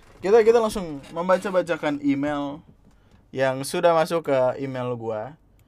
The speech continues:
Yang mana ini sebenarnya sudah lama banget,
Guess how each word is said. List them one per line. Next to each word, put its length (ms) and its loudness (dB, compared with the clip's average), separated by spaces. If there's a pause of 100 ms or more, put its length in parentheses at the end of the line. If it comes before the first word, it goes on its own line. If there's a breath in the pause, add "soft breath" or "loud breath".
(500)
Yang 160 -8
mana 320 -6
ini 160 -10
sebenarnya 400 -10
sudah 80 -4
lama 320 -6
banget, 400 -2